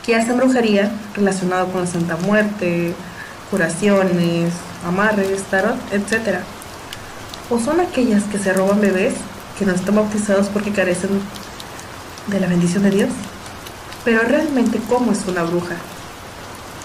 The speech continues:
Hoy en día la ignorancia ha llevado a hacer actos ilícitos, como por ejemplo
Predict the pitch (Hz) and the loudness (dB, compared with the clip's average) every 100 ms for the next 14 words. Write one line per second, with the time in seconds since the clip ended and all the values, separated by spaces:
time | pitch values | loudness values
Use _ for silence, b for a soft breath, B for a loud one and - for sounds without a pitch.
0 | - 254 311 302 247 254 233 202 190 190 | -4 2 4 4 4 4 4 4 4 2
1 | 208 233 220 196 190 190 220 226 - 214 | 2 2 4 4 2 0 0 -2 0 2
2 | 202 - 208 202 254 - 190 190 - - | 2 2 2 2 2 2 -2 -4 -6 -12
3 | - - - 202 180 190 190 254 269 226 | -14 -14 -2 2 2 0 0 2 2 2
4 | 233 | 0